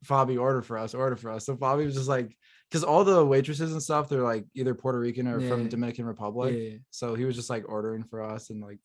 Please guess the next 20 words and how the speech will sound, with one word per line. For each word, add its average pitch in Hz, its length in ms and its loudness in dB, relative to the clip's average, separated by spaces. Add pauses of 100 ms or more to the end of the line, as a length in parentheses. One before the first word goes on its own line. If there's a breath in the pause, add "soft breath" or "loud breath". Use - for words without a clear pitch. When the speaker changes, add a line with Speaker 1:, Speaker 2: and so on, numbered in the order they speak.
(220)
Speaker 1:
it - 500 -20
was 123 100 -8
funny. 110 460 -8
We 131 80 -4
were 131 80 0
like 127 180 0
children 123 320 -4
at 120 140 -4
the 110 80 -8
table 110 320 -6
with 107 120 -10
our 104 120 -10
parent. 104 420 -14 (220)
Speaker 2:
Yeah, 131 100 -8
and 147 80 -2
did 143 100 2
you 160 60 4
try 208 160 4
the 202 80 2
tostones? 151 580 2